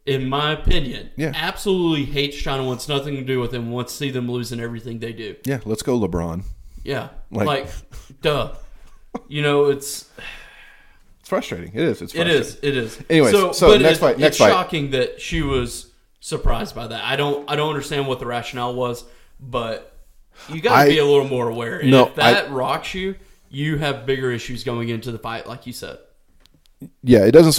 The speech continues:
Speaker 2: surpri-, it doesn't surprise me that it bothered her. It surprised me. No, it didn't surprise me. It was proof to me that there were some things, there was some weaknesses in her game.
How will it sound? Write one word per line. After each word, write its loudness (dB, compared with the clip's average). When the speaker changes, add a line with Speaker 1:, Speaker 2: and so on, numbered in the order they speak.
Speaker 2:
surpri-, 4
it 0
doesn't 2
surprise 0
me -6
that -8
it -14
bothered -6
her. -4
It -10
surprised -10
me. -8
No, 2
it -2
didn't 4
surprise -6
me. -16
It -6
was -8
proof -8
to -8
me -10
that 0
there 0
were 2
some -6
things, -6
there -2
was -2
some -8
weaknesses -8
in -6
her -10
game. -12